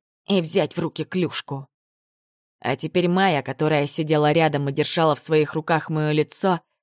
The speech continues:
пыталась сотворить чудо. И я по какой-то неведомой мне причине не мог нагрубить ей, как грубил до этого остальным.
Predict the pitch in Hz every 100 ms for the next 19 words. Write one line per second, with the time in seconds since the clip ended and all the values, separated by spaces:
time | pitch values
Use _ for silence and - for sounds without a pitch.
0 | _ - - 190 185 175 185 170 175 180
1 | 170 - - 196 160 123 - _ _ _
2 | _ _ - 180 196 185 151 165 - 196
3 | 185 175 165 196 180 170 165 175 180 165
4 | 151 - 214 190 165 - _ _ 202 208
5 | 220 208 - 165 151 170 147 202 190 165
6 | 170 - 170 147 180 170 175 160 165 160
7 | 160 156 151 - 156 156 156 151 143